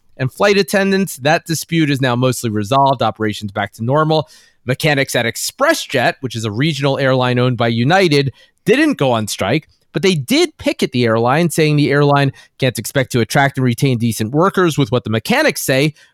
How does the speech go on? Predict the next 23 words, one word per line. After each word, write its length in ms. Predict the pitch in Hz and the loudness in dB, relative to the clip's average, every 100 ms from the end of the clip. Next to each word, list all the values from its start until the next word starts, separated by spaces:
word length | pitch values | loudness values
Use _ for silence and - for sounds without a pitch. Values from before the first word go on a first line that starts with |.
| - | -4
are 100 | 147 | -2
below 420 | 131 135 123 123 | 0 0 2 2
market 460 | 127 120 110 123 104 | 2 0 0 -4 -2
wages. 580 | 156 185 165 110 87 - _ _ _ - | 2 2 2 -2 -4 -10 _ _ _ -4
And 140 | 139 | 0
workers 340 | 170 254 254 202 | 2 2 0 0
from 200 | 170 143 | 0 -2
several 440 | - 330 370 240 | 0 0 2 2
groups 340 | 143 135 135 - | 2 0 0 -2
at 160 | 160 - - | -4 -4 0
Finnair 540 | 349 214 139 175 226 | 2 4 4 2 0
in 160 | - 143 | -2 -2
Finland 580 | - 277 226 143 175 - _ _ _ _ | 0 2 4 2 2 -2 _ _ _ _
held 200 | - 151 | 0 2
a 80 | 139 | 2
one-day 680 | 113 131 196 226 170 185 180 | 0 2 2 2 2 2 2
strike. 640 | - - 135 113 76 - - - - _ | 0 -2 0 0 -2 -10 -20 -20 -20 _
What's 260 | - 110 - | -4 -4 -2
their 280 | 110 156 226 | 0 2 2
gripe 320 | 208 254 254 | 4 2 2
with 140 | 262 | -2
the 160 | 262 254 | 0 2
airline? 460 | 277 277 294 294 | 4 4 2 0